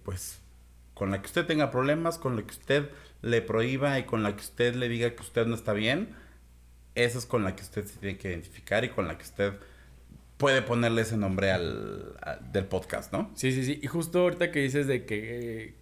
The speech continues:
Speaker 2: con la religión con la que tenga tema, en este buscar una identificación con una religión, o sea, porque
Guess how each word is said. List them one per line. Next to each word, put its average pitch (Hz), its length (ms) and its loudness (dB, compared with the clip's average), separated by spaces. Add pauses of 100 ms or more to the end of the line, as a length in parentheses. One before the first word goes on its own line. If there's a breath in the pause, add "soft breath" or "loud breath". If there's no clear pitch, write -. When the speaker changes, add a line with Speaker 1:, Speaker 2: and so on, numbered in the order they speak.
(120)
Speaker 2:
con 120 160 0
la 117 80 4
religión 117 400 0
con 131 140 0
la 120 100 -2
que 110 80 -2
tenga 117 320 -2
tema, 117 460 0
en 120 200 -2
este 156 680 4 (140)
buscar 127 800 -2 (340 loud breath)
una 127 220 0
identificación 113 1040 -2 (120)
con 113 200 -2
una 156 180 2
religión, 135 720 -2
o 117 60 -6
sea, 120 160 -2
porque 98 480 -6